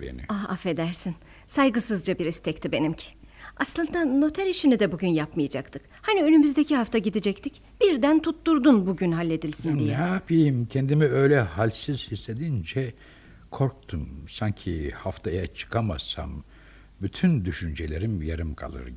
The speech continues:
Speaker 1: gibi.
Speaker 2: Hayri, böyle konuşma ne
Speaker 1: Aa,
Speaker 2: olur.
Speaker 1: ama gerçeği söylüyorum. İşlerimi yarına öbür güne erteleyecek adam değilim ben. Zamanım dar. Neyse,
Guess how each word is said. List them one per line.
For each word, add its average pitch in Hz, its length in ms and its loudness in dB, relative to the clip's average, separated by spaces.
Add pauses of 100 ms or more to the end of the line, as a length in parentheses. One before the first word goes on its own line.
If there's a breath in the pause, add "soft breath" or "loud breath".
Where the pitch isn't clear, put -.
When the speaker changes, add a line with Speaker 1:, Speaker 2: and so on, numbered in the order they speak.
Speaker 1:
gibi. - 220 -12 (120)
Speaker 2:
Hayri, 220 440 2 (340 loud breath)
böyle 320 200 8
konuşma 339 540 6
ne 233 100 6
Speaker 1:
Aa, 190 160 4
Speaker 2:
olur. 156 80 2
Speaker 1:
ama 113 200 4
gerçeği 98 560 0
söylüyorum. 190 640 -4 (840 soft breath)
İşlerimi 156 480 2
yarına 127 400 2
öbür 104 240 0
güne 101 240 0
erteleyecek 90 640 -4
adam 71 320 -8
değilim 67 440 -10
ben. 62 220 -12
Zamanım 85 760 -4
dar. - 240 -8 (1800 loud breath)
Neyse, 185 340 0